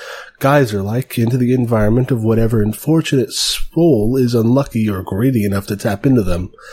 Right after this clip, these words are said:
one must again and again turn their mind towards the question of why, exactly, beings at such a scale above us, a creature on whose back we have lived our entire lives,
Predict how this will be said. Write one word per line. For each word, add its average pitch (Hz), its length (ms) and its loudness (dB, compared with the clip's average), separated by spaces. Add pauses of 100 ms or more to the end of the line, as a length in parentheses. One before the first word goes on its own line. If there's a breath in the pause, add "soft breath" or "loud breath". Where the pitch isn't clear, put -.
(560 loud breath)
one 220 180 2
must 269 260 0
again 139 540 0
and 151 220 2
again 147 540 0 (400 loud breath)
turn 196 180 0
their 214 140 2
mind 123 360 2
towards 110 300 0
the 120 80 -2
question 104 640 -2 (120)
of 101 220 -6 (160)
why, 214 400 2 (500)
exactly, 117 680 0 (520 loud breath)
beings 233 320 0
at - 140 -4
such - 240 0
a 170 60 2
scale 165 340 0
above 139 320 0
us, - 380 -6 (360 loud breath)
a - 60 2
creature 196 420 -2
on 143 140 0
whose - 240 -2
back 135 420 -2
we 117 200 2
have 120 240 0
lived 135 480 -2
our 117 180 2
entire 147 580 2
lives, 113 680 -2